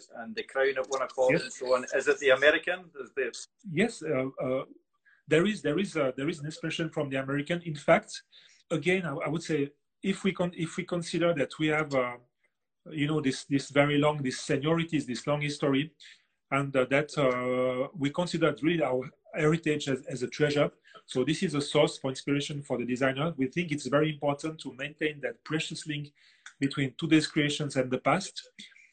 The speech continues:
Speaker 2: And it's not at all the idea of doing exactly the same as, as one hundred years ago, but to, to incorporate in today's creations some elements that are coming from the past when,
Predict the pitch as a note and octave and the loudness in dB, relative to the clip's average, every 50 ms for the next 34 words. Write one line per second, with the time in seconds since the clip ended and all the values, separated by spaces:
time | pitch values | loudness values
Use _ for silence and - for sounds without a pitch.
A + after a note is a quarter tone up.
0 | - - D3 C#3 D3+ D3+ - - D3+ E3+ G#3+ G#3 - D#3+ D#3 - F3+ E3 E3 D3+ | -4 0 2 2 2 2 0 -2 0 0 0 0 0 -4 0 4 4 4 4 4
1 | C3+ C3+ C#3 C#3 C#3+ C#3 D3+ D3 C3+ B2+ B2+ - - C#3+ D3 D3+ D3 C3+ B2+ A#2 | 2 2 2 2 2 2 2 2 2 2 0 -4 -4 -4 -2 -2 0 -2 -2 -2
2 | A#2 D3+ D#3 - D3+ C3+ B2+ - - C#3+ C3+ B2+ B2 A#2+ A2+ B2 C3 - D3 C3+ | -2 -4 -2 0 -2 -2 -2 -2 -4 -4 -2 -2 -4 -6 -6 -10 -12 -8 -6 -4
3 | B2 A#2+ C3 B2+ C3 B2+ C3 B2+ A#2+ A#2+ B2+ A#2+ - C3+ B2+ C#3+ E3 E3+ E3 D#3 | -4 -2 -2 -2 -2 -2 -2 -4 -2 -4 -6 -6 -6 -4 0 2 2 2 2 0
4 | D3 - - - - C#3+ C3 B2+ B2+ B2+ B2 - _ _ _ _ _ _ - - | 0 0 -6 -8 -2 0 0 2 2 0 0 -4 _ _ _ _ _ _ -6 0
5 | C#3+ D#3 E3+ F#3+ G3+ - F#3+ F3 - E3 D#3 D3+ D#3+ E3+ E3 - C3 B2 - D3+ | 4 4 4 4 4 4 2 4 4 6 8 8 8 8 4 -6 -12 -8 -6 -4
6 | C#3+ D3+ D3+ - - C#3+ C#3 C#3 - - C#3+ D3 D3+ D3+ - - _ _ _ _ | -4 -4 -4 -4 -2 0 0 0 0 -2 -4 -4 -4 -8 -12 -18 _ _ _ _
7 | _ - - - - F3+ F3 E3 D#3+ D3 C#3+ C#3+ D3+ D#3 D#3+ - - C#3 C3 - | _ -20 -10 -2 2 2 2 2 2 0 0 0 -2 -4 -6 -4 -2 -2 -2 -2
8 | C3 C3 - C#3+ C3+ C#3+ C#3+ C#3+ - - C3 B2+ B2 B2+ - C3+ C#3 D3+ C#3+ - | -4 -6 -4 -6 -6 -6 -6 -6 -4 -6 -6 -4 -4 0 2 4 4 4 2 0
9 | B2+ C3 C3 B2+ C3 | 0 0 0 0 -4